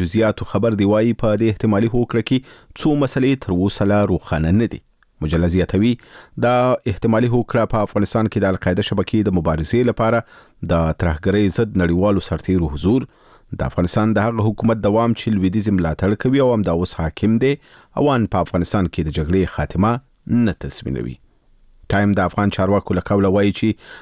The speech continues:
په دې سند کې د امریکا د بهرنیو چارو د وزیر لاسلیک به په دې معنی وي چې امریکا طالبان د یو مشروع سیاسي بنسټ په توګه په رسمیت پیژني او هغه نه غواړي داسې یو څه وکړي. ټایم مجله وایي د امریکا د بهرنیو چارو وزارت ورته دمګړۍ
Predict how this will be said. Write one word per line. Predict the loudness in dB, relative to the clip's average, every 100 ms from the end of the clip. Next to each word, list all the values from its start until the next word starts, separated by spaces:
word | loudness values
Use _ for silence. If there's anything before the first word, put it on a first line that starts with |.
| -8 0
په | 0 2
دې | 0
سند | 2 -2
کې | 0 0
د | 2
امریکا | 2 2 0
د | 0
بهرنیو | -2 0 0 0 0
چارو | 0 2
د | 0
وزیر | 0 -2 0
لاسلیک | -2 0 -4 0
به | -2 0
په | -2 0
دې | 2 2
معنی | 0 -2 -4
وي | -2
چې | -2 -2 -12 -20 -2 0
امریکا | 0 0 0 0
طالبان | -2 0 0 0 2
د | 2
یو | 0
مشروع | -2 -2 0 0
سیاسي | 0 -2 -2 -2 -2
بنسټ | -2 -4 -6
په | -4
توګه | -2 -2 -4
په | -4
رسمیت | -6 0 0 0 0
پیژني | 0 2 0 -4 -20 -20 -2
او | 0 2
هغه | 2 0
نه | 0
غواړي | -2 -4 -4
داسې | -6 0 0
یو | 0
څه | -4
وکړي. | -4 -8 -8 -8 _ _ _ _ _ -20 -20 -20 -20 0
ټایم | 2 2
مجله | 2 2 2
وایي | 2 2
د | 0
امریکا | 0 0 0
د |
بهرنیو | 0 0 0 0
چارو | 0 2
وزارت | 2 0 0
ورته | -2 0 -2
دمګړۍ | 0 -2 0 2